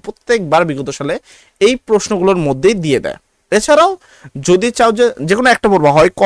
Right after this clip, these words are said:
পড়বা নাহলে খ পড়বা, ঠিক আছে? আমরা পড়ছিলাম খ, মানে এই যে এটা বানান শুদ্ধিকরণ, সেখানে এগুলো আমরা কালেক্ট করছিলাম। পাশাপাশি আমাদের যে নটর ডেমের যে বইটা ছিল,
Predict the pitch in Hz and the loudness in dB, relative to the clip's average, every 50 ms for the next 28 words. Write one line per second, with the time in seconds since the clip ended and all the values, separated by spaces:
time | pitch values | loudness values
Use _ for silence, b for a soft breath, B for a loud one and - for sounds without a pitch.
0 | 202 202 - 202 196 196 226 220 220 196 196 - - 214 - - - 95 80 - | 2 2 2 0 2 2 0 2 2 0 0 0 0 0 0 0 0 -4 -4 -4
1 | - - - _ _ _ - 220 254 - 175 - - 139 151 160 202 202 220 214 | -6 -10 -12 _ _ _ 0 0 0 0 -2 -2 -2 0 0 0 -2 -2 -4 -6
2 | 214 233 233 233 - - 175 170 165 170 156 147 147 143 156 139 127 170 240 b | -4 -4 -6 -6 -4 0 0 0 2 2 0 0 0 2 0 2 2 0 0 b
3 | b b b b b - 135 156 165 165 170 170 - 160 143 139 123 131 127 160 | b b b b b -2 0 0 0 0 -2 -6 -8 -8 -8 -6 -4 -2 0 0
4 | 339 415 b b b b b b b - - 214 190 208 233 254 262 - - 165 | 0 -2 b b b b b b b -6 -4 -2 -2 0 0 -2 -2 -2 -2 -2
5 | 165 160 175 190 196 202 226 - - 185 190 190 - 214 214 - - 247 302 370 | 0 2 2 2 2 2 0 0 0 0 -2 -2 -2 -4 -4 -2 -2 -4 -4 -2
6 | - 196 190 - 196 196 190 - 220 214 - - 127 135 139 160 160 151 - - | -2 -4 -2 -2 -4 -6 -4 -4 -6 -4 -4 -4 -4 -2 -2 -4 -4 -6 -8 -8
7 | - 151 147 143 143 139 143 139 156 156 156 147 151 143 131 127 120 147 156 - | -6 -4 -2 -2 -4 -4 -4 -6 -6 -6 -4 -4 -4 -4 -2 -4 -4 -4 -4 -4
8 | - 190 | -2 -2